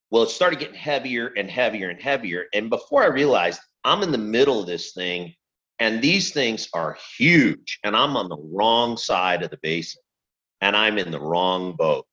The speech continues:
for this. And I'm like, "Holy crap, man." I'm like, we were like, I mean,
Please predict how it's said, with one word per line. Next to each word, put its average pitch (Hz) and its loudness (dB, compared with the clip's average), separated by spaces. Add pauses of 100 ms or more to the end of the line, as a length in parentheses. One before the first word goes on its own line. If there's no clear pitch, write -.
for 76 -8
this. - -8
And 95 0
I'm 101 0
like, 82 -2 (600)
"Holy 120 2
crap, 123 -2
man." 87 -8
I'm 101 -2
like, 92 -2
we 135 0
were 127 2
like, 90 -2 (360)
I 135 0
mean, 135 -6